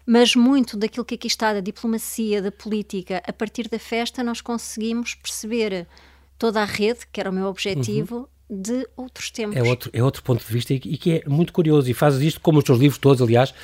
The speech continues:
Speaker 2: isso
Speaker 1: Ai,
Speaker 2: dou-te
Speaker 1: obrigada,
Speaker 2: parabéns.
Speaker 1: João.
Speaker 2: Uma,
Speaker 1: <laughs>
Speaker 2: não, trazes a história para o comum da divulgação de todos nós, aprendemos coisas e não é uma coisa muito hermética e muito, eh, como poderia ser, não é? Mas não, faz a coisa de, de divulgação geral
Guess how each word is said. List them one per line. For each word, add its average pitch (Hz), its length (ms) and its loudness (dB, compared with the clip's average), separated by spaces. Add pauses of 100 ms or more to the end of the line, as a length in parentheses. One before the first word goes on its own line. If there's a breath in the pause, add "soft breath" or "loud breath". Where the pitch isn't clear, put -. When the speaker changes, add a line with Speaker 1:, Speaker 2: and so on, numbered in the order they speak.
(260 loud breath)
Speaker 2:
isso 120 160 -6
Speaker 1:
Ai, 190 100 0
Speaker 2:
dou-te 180 180 0
Speaker 1:
obrigada, - 200 0
Speaker 2:
parabéns. 127 360 4
Speaker 1:
João. - 120 0
Speaker 2:
Uma, 131 300 4 (160)
Speaker 1:
<laughs> 269 220 -6
Speaker 2:
não, 185 240 4
trazes 175 320 0
a - 20 2
história 180 460 2
para 185 120 -2
o 170 60 2
comum 170 560 2
da 170 140 2
divulgação 170 680 2
de 165 140 -4
todos 160 200 0
nós, 160 240 0
aprendemos 156 360 -2
coisas 156 240 0
e 151 40 0
não 156 140 4
é 160 60 6
uma 160 100 2
coisa 165 380 4
muito 147 180 2
hermética 143 460 4
e 147 40 2
muito, 139 340 0 (340 loud breath)
eh, 139 180 -6
como 143 160 2
poderia 160 300 8
ser, 185 340 8
não 185 160 6
é? 185 180 4
Mas 208 200 4
não, 156 240 6
faz 190 200 0
a 180 60 -2
coisa 185 220 0
de, 160 260 -8
de 156 140 -4
divulgação 190 480 0
geral 160 260 -2